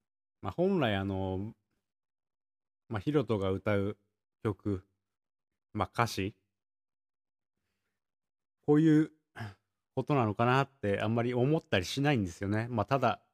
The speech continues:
ヒロトかっこいいとか、マーシーかっこいいとか、<clears throat> まあ、そんぐらいにしか、まあ、思わないんですよ。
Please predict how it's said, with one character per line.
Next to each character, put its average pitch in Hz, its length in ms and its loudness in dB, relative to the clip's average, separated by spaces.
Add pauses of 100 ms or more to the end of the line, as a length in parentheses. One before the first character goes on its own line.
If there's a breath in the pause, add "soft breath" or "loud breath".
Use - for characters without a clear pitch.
(400)
ヒ - 120 -6
ロ 117 100 0
ト 98 120 -6
か 110 120 2
っ - 140 -2
こ 113 120 2
い 113 120 2
い 101 40 -6
と 95 120 -6
か、 87 140 -6
マ 101 160 0
ー - 20 -2
シ 98 140 -6
ー 87 60 -10
か 92 120 -4
っ - 80 -16
こ 107 120 0
い 104 80 2
い 95 40 -2
と 92 100 -6
か、 - 220 -8 (220)
<clears throat> 107 380 -8 (1000)
ま 104 100 -8
あ、 - 20 -12
そ 117 160 -4
ん 113 200 0
ぐ 117 100 2
ら 113 120 2
い 110 60 0
に 123 100 0
し - 80 -8
か、 92 220 -2 (1200)
ま 110 120 0
あ、 - 20 2
思 107 260 2
わ 104 80 2
な 90 120 -2
い 78 60 -8
ん 85 140 -12
で 82 100 -14
す - 580 -14
よ。 87 240 -4